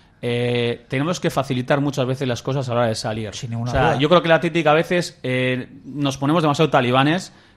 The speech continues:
Speaker 1: Creo que hay que facilitar la salida, si es bueno para las dos partes, tanto jugador como club, y muchas veces hemos estado un poquito anclados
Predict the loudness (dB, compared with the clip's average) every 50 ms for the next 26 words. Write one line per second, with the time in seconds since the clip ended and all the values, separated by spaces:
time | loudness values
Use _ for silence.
0 | _ -2 2 2 2 4 2 2 0 2 0 0 0 0 0 0 0 0 0 2
1 | 2 2 2 0 0 0 2 2 2 2 2 0 -2 -2 0 2 2 2 2 2
2 | 2 2 2 4 4 2 2 4 2 2 2 0 -2 0 2 2 2 0 -2 -6
3 | -4 -2 -2 0 0 -2 -2 0 0 2 4 4 4 4 2 -2 -4 -4 -2 2
4 | 4 4 4 4 2 -2 -2 -2 0 0 0 0 0 -2 0 -2 -2 -2 0 -2
5 | -2 0 -2 0 2 2 2 2 2 2 0 0 0